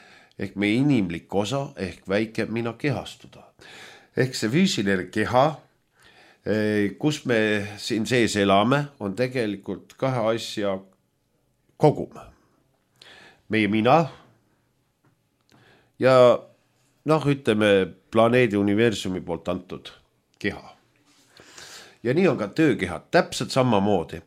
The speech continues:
Ainult, et, eh, nad töötavad visioonmaailmades ja egregoonides. On ka töökehad, mis on kõrgemad. See on nagu võime või, noh, inimesel on võimet teha.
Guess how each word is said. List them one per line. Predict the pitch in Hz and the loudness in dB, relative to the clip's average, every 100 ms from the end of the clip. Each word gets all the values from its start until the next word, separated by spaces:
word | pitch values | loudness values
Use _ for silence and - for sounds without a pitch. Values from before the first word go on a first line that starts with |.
| - - - - | -20 -20 -18 -2
Ainult, | 165 180 113 107 | 2 4 2 0
et, | 101 - 101 - 123 | -6 -8 -14 -12 -6
eh, | 104 104 107 | -4 -2 -2
nad | 127 131 | -4 -2
töötavad | 180 147 - 98 85 - 127 | -2 -2 -2 -2 -2 -8 -8
visioonmaailmades | 107 185 196 143 131 120 107 95 98 | -4 0 2 4 4 4 0 -2 -4
ja | |
egregoonides. | 101 92 71 76 53 - - - - _ _ _ _ _ - - - - - | -2 -4 -10 -12 -16 -20 -20 -20 -20 _ _ _ _ _ -20 -20 -20 -8 0
On | 156 | 4
ka | 170 | 4
töökehad, | 165 180 139 104 92 90 | 6 6 6 2 -2 -4
mis | 117 | -4
on | 139 135 | -4 0
kõrgemad. | 185 147 98 73 69 - - - - - _ _ - 95 | 2 2 -2 -8 -10 -14 -16 -18 -20 -20 _ _ -14 -10
See | 95 | -2
on | 123 113 | 0 0
nagu | 101 92 | -2 -2
võime | 107 139 131 107 76 76 | 0 0 2 0 -2 -6
või, | 78 82 80 | -8 -8 -6
noh, | 95 95 - _ _ _ _ _ _ | -6 -8 -10 _ _ _ _ _ _
inimesel | - 117 107 95 90 | -8 -4 -4 -6 -6
on | 98 | -4
võimet | 117 98 82 - | -2 -2 -6 -12
teha. | 90 | -16